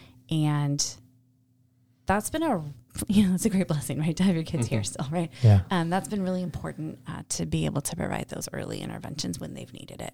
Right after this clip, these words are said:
Speaker 3: Yeah. E-, even today as a grown man, there's the, there's very few times I've ever asked my mom a serious conversation, a question, and she, like, genuinely answered it. So I would, without a doubt, even as a grown man, say my mom,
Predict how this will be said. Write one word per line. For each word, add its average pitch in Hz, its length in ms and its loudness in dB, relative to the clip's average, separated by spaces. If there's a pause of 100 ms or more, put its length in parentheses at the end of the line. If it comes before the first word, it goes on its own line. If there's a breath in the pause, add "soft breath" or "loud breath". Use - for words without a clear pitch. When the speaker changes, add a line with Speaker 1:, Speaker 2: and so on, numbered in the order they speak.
Speaker 3:
Yeah. 120 160 2 (880 loud breath)
E-, 151 220 8
even 143 220 12
today 131 200 12
as 117 100 12
a 107 60 10
grown 110 260 12
man, 98 420 12 (100)
there's 110 360 12 (580)
the, 104 240 8 (260)
there's 107 240 12
very 110 260 10
few 113 200 10
times 101 400 10
I've 90 100 8
ever 95 200 10
asked 92 240 8
my 98 60 10
mom 90 220 10
a 87 40 6
serious 95 400 8
conversation, 95 640 6
a 107 120 6
question, - 420 8
and 90 160 10
she, 92 160 6
like, 87 200 4
genuinely 90 500 8
answered - 440 2
it. - 120 -4
So - 280 10
I 113 140 12
would, 104 320 8
without 104 320 12
a 107 60 12
doubt, 95 280 10
even 104 180 10
as 98 100 10
a 98 60 8
grown 95 240 10
man, 92 220 10
say 92 200 8
my 92 240 10
mom, 92 600 10